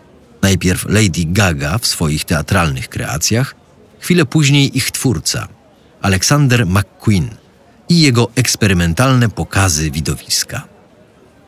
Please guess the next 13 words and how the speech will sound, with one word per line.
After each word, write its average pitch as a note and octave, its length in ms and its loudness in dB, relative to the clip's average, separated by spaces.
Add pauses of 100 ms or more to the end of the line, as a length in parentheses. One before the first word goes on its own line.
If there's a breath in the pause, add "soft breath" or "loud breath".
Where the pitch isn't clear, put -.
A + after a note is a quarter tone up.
(220 loud breath)
Angażując G2+ 580 2
się - 120 0
w - 60 -8
kolejne G#2 340 2
projekty, F2+ 480 -2
podobnie E2+ 420 0
jak D2 180 -2
jego E2 220 0
nastoletnie F#2 600 0
idole, F2 540 -2 (440 loud breath)
Armada E3+ 460 2
stara E3+ 340 0
się C#3+ 280 2